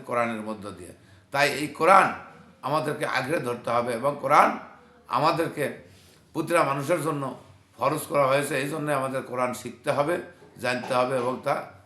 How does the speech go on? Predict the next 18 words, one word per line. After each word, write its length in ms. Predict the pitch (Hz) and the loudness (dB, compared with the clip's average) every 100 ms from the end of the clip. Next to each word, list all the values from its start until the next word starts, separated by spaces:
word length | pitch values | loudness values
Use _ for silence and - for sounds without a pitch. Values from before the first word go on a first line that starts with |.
| - | -10
থেকেই 260 | 127 160 165 | -4 2 2
আমাদের 360 | 135 123 127 95 | 0 -2 -4 -4
মানতে 400 | 113 160 127 123 | 0 0 0 0
হবে। 220 | 113 110 | 0 -2
তাই 200 | 113 113 | -4 -4
আসুন 360 | 113 139 233 226 - - - | -2 -6 -8 -10 -18 -20 -8
আমরা 280 | 123 127 120 | -2 0 0
সবাই 320 | 120 120 113 123 | -2 -4 -4 -4
কোরআনের 300 | 123 131 113 | -4 -4 -6
পথে 280 | 131 135 139 143 | -8 -8 -10 -4
চলি 360 | 151 190 190 - - - - | -2 -2 -4 -12 -20 -20 -6
এবং, 220 | 135 156 | 0 0
আহ, 880 | 117 - - - - - 139 131 110 104 123 | 0 -6 -20 -20 -20 -6 0 2 0 -4 2
কোরআন 380 | 156 170 139 - - - | 6 6 6 -4 -18 -14
আমরা 240 | 131 143 131 | -6 -2 -2
আঁকড়ে 360 | - 147 143 | 0 0 0
ধরি। 260 | 123 110 101 | -2 -4 -2
কারণ 320 | 139 139 117 | 0 0 0